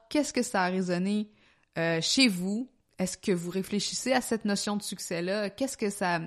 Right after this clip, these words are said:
qu'est-ce que ça vient générer chez vous aussi comme réflexion ? Donc, je vous laisse avec Julie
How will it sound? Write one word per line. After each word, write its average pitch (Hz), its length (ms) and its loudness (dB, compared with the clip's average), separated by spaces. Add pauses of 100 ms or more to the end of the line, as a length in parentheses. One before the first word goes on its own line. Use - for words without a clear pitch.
(100)
qu'est-ce 254 160 -6
que - 80 -4
ça 185 160 -4
vient 175 240 -2
générer 190 520 -2
chez 185 200 -4
vous 175 100 -6
aussi - 220 -8
comme 170 160 -6
réflexion ? - 500 -10 (540)
Donc, 170 180 0
je 165 100 -4
vous 208 120 -2
laisse 269 240 2
avec 185 240 0
Julie 165 440 -6